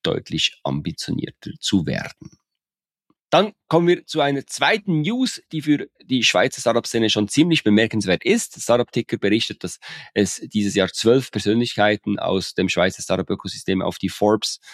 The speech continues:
Europe thirty under thirty Liste geschafft haben. Da kommen wir beide leider nicht mehr in Frage.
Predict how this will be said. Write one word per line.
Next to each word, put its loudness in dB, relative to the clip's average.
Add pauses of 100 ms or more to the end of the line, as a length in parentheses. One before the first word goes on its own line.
(300)
Europe 4 (400)
thirty 4
under 2
thirty 4
Liste 2
geschafft 0
haben. 2
Da -10
kommen 0
wir 4
beide 4
leider 4
nicht 2
mehr 4
in 2
Frage. 0